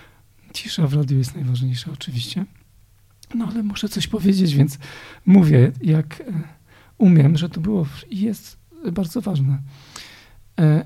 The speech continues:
i oczywiście mógłbym cię zapytać o wiele <laughs> różnych rzeczy, bo zawsze to będzie w jakiś sposób ważne, ale chcę pogadać o tym, co robisz, czyli o twojej sztuce. Oddać ci hołd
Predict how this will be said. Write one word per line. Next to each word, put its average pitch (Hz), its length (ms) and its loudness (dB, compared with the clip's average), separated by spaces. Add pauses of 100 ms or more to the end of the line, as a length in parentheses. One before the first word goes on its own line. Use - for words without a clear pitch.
(120)
i 185 180 -2
oczywiście 202 500 0
mógłbym 196 300 2
cię 175 100 -2
zapytać 175 420 -4
o 175 40 -2
wiele 143 260 2
<laughs> - 80 -8
różnych 156 220 2
rzeczy, 156 280 -2
bo 185 100 -2
zawsze - 280 -6
to 196 120 -8
będzie 156 220 0
w 135 40 -2
jakiś 139 180 -8
sposób - 340 -8
ważne, 175 320 -2
ale 175 160 -4
chcę - 320 -8
pogadać 196 640 -10
o 185 100 -6
tym, 196 180 -6
co - 180 -10
robisz, 202 360 -6
czyli 185 220 -8
o 196 40 -6
twojej 180 340 -4
sztuce. 214 480 -8 (720)
Oddać 196 380 -8
ci - 280 -16
hołd 170 400 -4